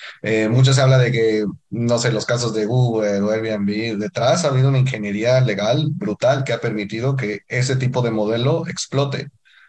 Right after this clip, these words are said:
porque no es solo lanzar una idea,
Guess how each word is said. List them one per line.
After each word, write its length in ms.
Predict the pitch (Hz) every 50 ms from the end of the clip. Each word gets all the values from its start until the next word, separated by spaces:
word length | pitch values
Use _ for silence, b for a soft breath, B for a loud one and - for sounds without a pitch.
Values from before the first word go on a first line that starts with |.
| b _
porque 380 | - 113 113 113 113 110 110 98
no 320 | 110 120 123 131 131 127
es 120 | 127 123
solo 260 | - 131 123 123 123 117
lanzar 440 | 113 107 107 101 - - 117 113
una 160 | 113 113 107 101
idea, 380 | 101 104 117 123 117 95 92